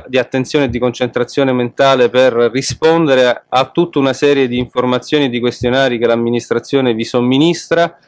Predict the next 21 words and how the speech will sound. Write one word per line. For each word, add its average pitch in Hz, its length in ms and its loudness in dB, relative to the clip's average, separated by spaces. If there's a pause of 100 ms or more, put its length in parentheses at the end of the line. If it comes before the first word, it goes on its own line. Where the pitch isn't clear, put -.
(240)
però, 139 400 2 (280)
eh, 120 200 0
stiamo 151 340 0
cercando, 135 680 0
tra 117 140 -2
l'altro 113 880 2
nel, 120 240 -2
nel, 123 180 0
nella, 120 400 0
nel, 117 380 0
nel 120 180 -2
gruppo 139 320 -2
semplificazione 123 960 0
che 113 80 0
nei 117 100 0
prossimi 117 460 -4
giorni 120 500 -2 (360)
eh, 107 220 -2
tra 117 140 0
virgolette, 123 580 0
lancerò 123 720 2